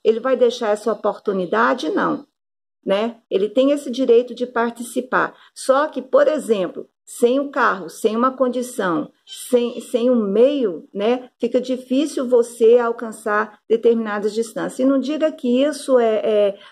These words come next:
uma coisa, assim, muito difícil de acontecer, porque acontece todos os dias. Quando dizem, "Não lance mão da sua caderneta de poupança, você pode ganhar, mas pode perder." A gente ouve tudo isso durante a campanha eleitoral em termos de orientação.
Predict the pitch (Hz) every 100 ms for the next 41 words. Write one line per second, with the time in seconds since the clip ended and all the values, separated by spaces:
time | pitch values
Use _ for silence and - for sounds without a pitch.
0 | - 220 214 214 - 214 208 208 202 220
1 | 233 294 277 - 233 220 196 208 202 185
2 | 208 247 277 262 262 269 277 277 240 233
3 | 240 247 247 - _ _ 262 262 233 233
4 | 247 208 185 170 - - - 247 262 226
5 | 226 208 226 302 330 330 330 302 294 302
6 | 285 277 294 277 254 262 262 262 262 -
7 | 254 254 214 240 226 - 165 - - -
8 | 269 320 311 311 262 285 277 277 285 277
9 | - 254 240 - 233 190 175 190 190 247
10 | 254 294 277 294 339 277 277 294 285 262
11 | 269 277 269 226 233 226 247 254 - -
12 | 233 240 240 240 226 233 247 240 240 233
13 | 226 226 233 - 170 156